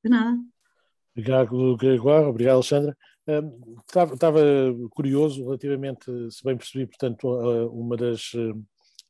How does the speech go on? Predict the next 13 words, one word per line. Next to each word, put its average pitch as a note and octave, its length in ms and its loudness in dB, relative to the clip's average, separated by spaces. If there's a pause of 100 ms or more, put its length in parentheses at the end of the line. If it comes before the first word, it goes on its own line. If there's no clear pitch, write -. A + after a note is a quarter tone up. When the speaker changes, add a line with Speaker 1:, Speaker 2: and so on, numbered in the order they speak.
(340)
Speaker 2:
das, A#2 480 -4
daquilo A#2+ 260 2
que C#3 80 0
é C3 40 2
preciso, A#2 500 -2 (320)
que - 80 0
é A#2 40 0
possível B2+ 360 0
libertar-se B2+ 640 2
durante A#2+ 220 -8
todo A#2+ 160 -4
este A2+ 120 -6
processo - 440 -4